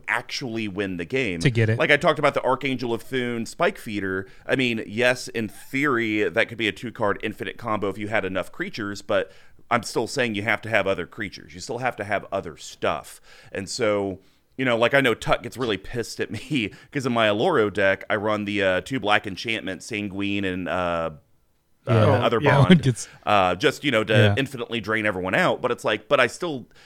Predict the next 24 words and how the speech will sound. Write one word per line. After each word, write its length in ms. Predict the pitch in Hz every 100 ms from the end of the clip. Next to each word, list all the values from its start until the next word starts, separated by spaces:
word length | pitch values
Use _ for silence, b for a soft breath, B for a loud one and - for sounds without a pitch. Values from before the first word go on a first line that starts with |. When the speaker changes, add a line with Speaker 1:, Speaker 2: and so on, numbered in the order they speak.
| b
Speaker 1:
even 180 | 202 185
though 160 | 165 127
Aloro's 360 | 127 127 117
a 40 | 104
lazy 380 | 110 113 101
asshole 360 | 101 110 - 92
and 120 | 87
sits 140 | 95 95
in 80 |
the 40 | 85
command 300 | 101 101 98
zone 140 | 98
and 80 | 90
never 160 | 92 90
comes 240 | - 85
out 160 | 90 87
and 80 | -
plays, 440 | 107 92 85 - B B -
uh, 460 | - 98 175 87
Speaker 3:
<laughs> 40 | 151
Speaker 1:
that, 160 | 151 135
that 120 | 143
still 240 | - 196
takes 480 | 135 - 151 - -